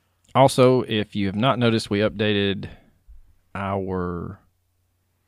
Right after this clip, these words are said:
social media pages, and we put our link tree on there, so you can find us, email us,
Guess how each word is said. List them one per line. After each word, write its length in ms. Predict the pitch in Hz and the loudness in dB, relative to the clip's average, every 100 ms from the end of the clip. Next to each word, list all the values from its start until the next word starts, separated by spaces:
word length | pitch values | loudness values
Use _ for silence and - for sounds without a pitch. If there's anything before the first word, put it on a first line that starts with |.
| _ - | _ -8
social 280 | 110 107 107 | -6 -4 -2
media 300 | 110 104 98 | -2 -2 -4
pages, 640 | - 110 104 104 101 101 | -4 -6 -4 -4 -4 -6
and 200 | 85 87 | -8 -6
we 80 | 85 | -6
put 160 | - 90 | -4 -4
our 120 | 90 | -2
link 240 | 107 113 | -2 -4
tree 220 | - 107 | -4 -4
on 140 | 107 104 | -2 -2
there, 240 | 104 113 | -2 -4
so 420 | 110 - 87 82 85 | -6 -6 -6 -6 -6
you 140 | 98 | -8
can 140 | - 85 | -8 -8
find 280 | 95 95 95 | -6 -4 -4
us, 320 | 92 - - - | -6 -10 -14 -8
email 320 | 110 104 101 | -4 -2 -4
us, 320 | 98 - - | -6 -8 -14